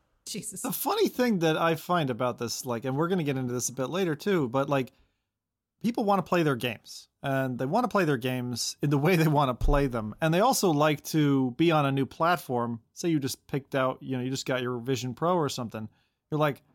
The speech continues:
Speaker 2: "Hey, what if, what if I could get X, Y, or Z game working on this thing?" And I find, like, this cross-platform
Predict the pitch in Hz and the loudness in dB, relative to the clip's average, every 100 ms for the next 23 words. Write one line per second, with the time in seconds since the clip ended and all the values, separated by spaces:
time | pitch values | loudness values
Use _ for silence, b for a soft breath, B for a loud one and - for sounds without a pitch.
0 | _ _ 226 143 113 170 233 196 151 226 | _ _ 0 0 0 0 0 0 2 2
1 | 175 151 151 143 139 117 123 123 - _ | 2 2 2 0 -2 -2 -4 -4 -8 _
2 | 143 143 - - 139 135 131 127 117 147 | -6 -6 -6 -2 0 2 0 -2 0 0
3 | 135 120 147 127 127 190 220 135 120 135 | 0 0 -2 -2 0 2 2 -2 -4 -8
4 | - _ _ - 170 175 240 - - 117 | -14 _ _ 0 2 4 4 2 -2 -6
5 | - b b 180 185 175 - 233 254 214 | -8 b b 0 2 0 2 2 2 2
6 | 170 185 - - - 190 190 202 - - | 2 2 0 -4 -2 2 4 2 -2 -2
7 | 175 165 165 - 165 160 160 156 | 2 2 0 -2 2 4 2 -2